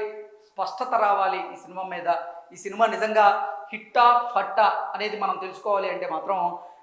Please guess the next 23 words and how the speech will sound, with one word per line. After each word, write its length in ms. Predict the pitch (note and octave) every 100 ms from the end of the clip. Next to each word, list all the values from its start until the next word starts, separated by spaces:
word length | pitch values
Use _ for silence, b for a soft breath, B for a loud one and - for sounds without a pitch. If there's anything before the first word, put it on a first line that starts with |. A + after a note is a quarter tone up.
| -
నిజంగా 440 | F#3 A#3 G3 -
మరికొన్ని 400 | F#3 A3+ G#3+ G#3+
షోలు 680 | - - B3 A#3+ - - - - -
ఎదురు 200 | F#3 G#3+
చూడక 560 | G#3 G#3 G3 F3+ E3 - - - F3+
తప్పదు. 340 | F#3 G3 A#3
ఎందుకంటే 800 | G3+ G#3+ A#3 A3+ A3+ A3+ - -
ఇప్పటికే 560 | G3+ B3+ A#3+ B3+ B3+ B3+
థియేటర్ 320 | B3 B3+ - -
ఆక్యుపెన్సీ 800 | - F3+ - - A3 A3 G#3 G3
చూసుకున్నట్లయితే 880 | F#3+ F#3 E3 F3 F3+ F3 E3 - - _
బాగుంది. 720 | E3 - - G#3 A3 - - -
అటు, 540 | F#3+ A#3 A3 G3+ - - - - -
ఆ, 220 | E3+ E3+ F3
ఓవర్సీస్తో 460 | A#3+ B3 B3 B3+ B3
పాటుగా 380 | G#3+ G#3 A3
ఇటు 500 | G#3 G#3 G#3+ F#3+ - - -
తెలుగు 180 | G3+ G#3+
రాష్ట్రాలు, 560 | A3+ - A3 G3+ G#3+ G#3
అలాగే 680 | F#3+ G3 G#3 F#3+ - - - F3+ F3+
ఇండియా 260 | F#3+ A3+ A3+
వైడ్ 220 | A3 G#3
కూడా 460 | G#3 F#3+ F3+ F3